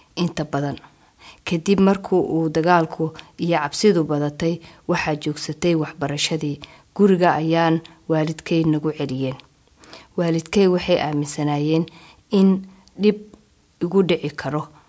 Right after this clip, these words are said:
Sidaas awgeed ayay waxay igu xiri jireen guriga.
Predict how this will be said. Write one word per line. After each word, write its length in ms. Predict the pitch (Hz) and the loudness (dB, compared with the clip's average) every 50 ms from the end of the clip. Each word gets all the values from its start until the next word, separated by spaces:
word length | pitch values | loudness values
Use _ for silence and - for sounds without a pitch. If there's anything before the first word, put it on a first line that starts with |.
| _ _ - | _ _ -6
Sidaas 440 | - - 190 185 170 160 - - - | -2 0 0 2 0 0 -2 -2 0
awgeed 540 | 180 180 170 165 165 160 165 165 170 170 - - - - _ - | 2 2 2 2 0 0 2 2 2 0 -4 -12 -20 -20 _ -8
ayay 540 | - 147 160 160 170 170 165 160 160 160 160 - - | -4 -2 0 0 2 2 4 2 2 0 -2 -6 -10
waxay 260 | - - - 160 160 147 - 170 | -12 -8 -4 -4 -4 -4 -4 -6
igu 160 | 165 180 180 | -6 -6 -6
xiri 280 | - - 180 160 156 | -4 -2 -2 -2 -2
jireen 360 | 147 - 151 147 147 156 156 160 156 - - | -4 -6 -4 -2 0 0 0 -2 -4 -8 -10
guriga. 400 | - 170 160 147 147 143 135 | -6 -4 -4 -4 -4 -6 -10